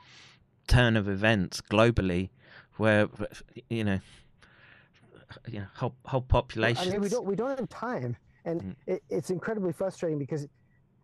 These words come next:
Speaker 2: it doesn't matter if you find the answer to something if, if nobody hears it.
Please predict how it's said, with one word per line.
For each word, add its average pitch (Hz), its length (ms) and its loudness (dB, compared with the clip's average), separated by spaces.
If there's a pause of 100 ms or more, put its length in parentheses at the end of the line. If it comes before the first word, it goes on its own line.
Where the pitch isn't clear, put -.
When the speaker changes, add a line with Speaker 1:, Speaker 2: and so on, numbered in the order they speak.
Speaker 2:
it 160 120 -4
doesn't 190 220 -2
matter 190 220 -2
if 151 80 -4
you 156 80 -2
find 175 320 -4
the 143 160 -4
answer 151 220 -6
to 123 80 -6
something 110 520 -8 (840)
if, 139 220 -6 (1040)
if 135 140 -6
nobody 147 520 -2 (840)
hears 185 240 -2
it. 101 160 -8